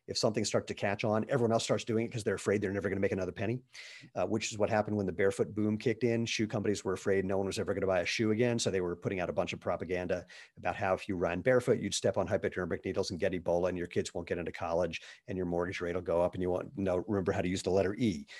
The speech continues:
You know, it was crazy. So anyway, um, my friend says, "You know, your design has become ubiquitous.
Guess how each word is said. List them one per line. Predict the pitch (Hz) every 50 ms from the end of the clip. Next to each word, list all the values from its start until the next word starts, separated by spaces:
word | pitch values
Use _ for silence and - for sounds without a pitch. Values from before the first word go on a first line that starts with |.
| - - -
You | - 87 101 110
know, | 107 104 104 -
it | - 135
was | 117 -
crazy. | - 113 82 78 - - - - - - - - - -
So | - - 127 104 - - _ 156
anyway, | 160 143 92 76 71 69 - - _ _ - - - - -
um, | 113 113 110 107 107 107 - - - _ _ _ _ - 214
my | 120 113 131
friend | - - 117 120 -
says, | 120 110 113 104 107 -
"You | 123 107
know, | 98
your | 95 95 104 107 110 113 - -
design | 104 101 95 101 104 107 95
has | 107 98
become | 82 - - 104 90 87
ubiquitous. | 87 85 - 120 156 - 110 73 73 82 - - -